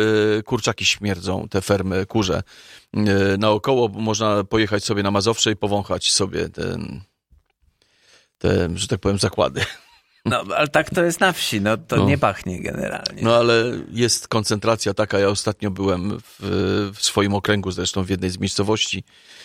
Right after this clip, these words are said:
Speaker 1: I proszę pana, tak, e, e, śmierdziało powietrze po prostu. Pytam się, co to za smród jakiś taki dziwny? A to fermy kurze.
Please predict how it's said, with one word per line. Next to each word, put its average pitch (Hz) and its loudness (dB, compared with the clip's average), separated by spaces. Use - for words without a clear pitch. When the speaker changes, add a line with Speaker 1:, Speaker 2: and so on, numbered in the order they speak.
Speaker 1:
I 104 2
proszę 95 2
pana, 95 -2
tak, - -2
e, 95 0
e, - -4
śmierdziało 123 4
powietrze 104 0
po 87 -14
prostu. - -12
Pytam 127 -2
się, 117 -2
co - 2
to 247 -2
za 233 2
smród 165 0
jakiś - -4
taki 92 -6
dziwny? 90 -2
A 113 0
to - 2
fermy 185 4
kurze. 98 -6